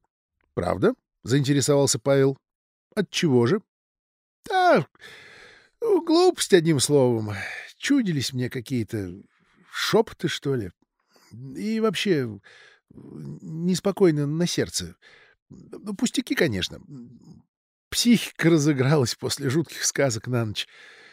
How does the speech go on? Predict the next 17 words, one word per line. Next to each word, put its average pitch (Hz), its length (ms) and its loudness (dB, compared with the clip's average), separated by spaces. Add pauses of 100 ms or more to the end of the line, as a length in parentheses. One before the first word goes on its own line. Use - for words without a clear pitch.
(580)
А 202 80 2
вот 269 180 2
когда 262 340 6
мы 233 220 6
проходили 185 600 2
через 175 360 2
Берингов 160 520 2
пролив, 147 560 6 (960)
так 208 220 2
они 190 240 2
и 170 40 -2
просидели 151 640 -2
полчаса. 104 680 -6 (580)
Доктор 175 400 2
травил 117 400 -2
морские 101 480 -4
байки, 170 480 0